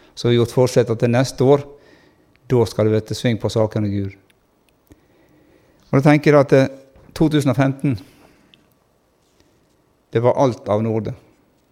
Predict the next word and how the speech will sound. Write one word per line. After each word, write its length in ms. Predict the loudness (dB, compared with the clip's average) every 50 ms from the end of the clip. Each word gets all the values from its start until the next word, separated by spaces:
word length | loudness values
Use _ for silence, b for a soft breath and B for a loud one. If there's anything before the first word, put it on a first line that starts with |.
| _ _ _ _ _ _ _ _ _ _ _ _ _ _ _ _ _ _ _ _ _ _ _ _ _ _ _ _ _ _ _ _ _ _
Sant? 420 | -10 -6 -4 -4 -4 -6 -10 -20